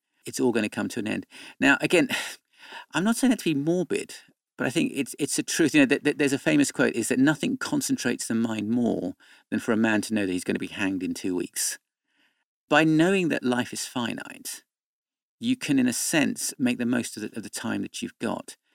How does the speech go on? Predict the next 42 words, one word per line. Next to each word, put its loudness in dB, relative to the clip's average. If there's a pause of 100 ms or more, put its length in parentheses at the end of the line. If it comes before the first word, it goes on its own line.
(140)
and 0
really -2
think, -6 (840)
"What -2
do 0
I -2
wanna 0
make -2
the -4
most -2
of, -12
of -12
what -6
I've -6
been -6
given?" -8 (800)
I 2
did 4
a 4
couple, -2
I 0
did, -6
did, -2
did 0
done 4
some 0
podcast. -4
I -8
think -2
it's -8
podcast -4
number -4
forty-nine -2
and -6
forty, -4
fifty -2
with, 0
with -4
John 4
Wyatt. -2 (600)
And 2
it, -8